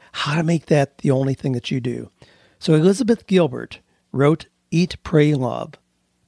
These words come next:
Phenomenal success. She had a job. She had a job long after that book was successful. Here's what she writes.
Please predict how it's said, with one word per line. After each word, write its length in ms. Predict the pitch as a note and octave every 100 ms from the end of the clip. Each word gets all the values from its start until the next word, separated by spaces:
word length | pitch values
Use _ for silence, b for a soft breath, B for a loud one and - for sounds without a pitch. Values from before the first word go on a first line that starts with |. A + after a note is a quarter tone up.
| -
Phenomenal 640 | C3 B2 D3 F3+ G3 F#3+
success. 720 | E3 - - - B2+ - - _ _ _ _ _ _ _ _ _ _ -
She 160 | -
had 100 | D4
a 80 | A3
job. 540 | F3 C#4 G#3 A#2 G2 - _ _ _ _ _ _
She 160 | - -
had 80 | C#4+
a 100 | F3
job 220 | F#3 E3+
long 360 | C#3 D#3+ G#3 G3
after 300 | A3 A3 C#3+
that 240 | C3+ F3
book 280 | D3 C#3 - _ -
was 160 | C#3
successful. 760 | - D3+ - G#3+ - - - - _ b b b b b
Here's 240 | - F3+ F3+
what 140 | G3
she 160 | - D#3+
writes. 500 | C3+ B2 - -